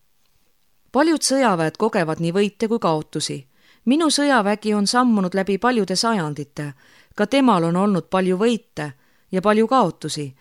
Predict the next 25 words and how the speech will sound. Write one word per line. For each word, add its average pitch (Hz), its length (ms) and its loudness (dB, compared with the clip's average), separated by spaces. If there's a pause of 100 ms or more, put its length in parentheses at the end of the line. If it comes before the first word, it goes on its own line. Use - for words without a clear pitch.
(220)
Ta 180 120 0
on 185 80 0
kaotanud 220 520 2
palju 214 240 2
lahinguid, 156 560 -2 (500)
sest - 480 0
on 208 240 4
rünnanud 208 480 2
vaenlast 190 520 0
siis, 233 260 -4
kui 185 160 -4
ma 196 80 0
pole 214 220 0
käskinud. 156 580 -6 (540)
Veel 294 280 2
on 254 140 4
ta 240 80 0
kaotanud, 190 720 -2 (220)
sest - 240 -6
on 185 120 0
rünnanud 202 460 2
vaenlast 208 480 0
välja 208 300 0
õpetamata 170 540 -4
inimestega. 147 720 -2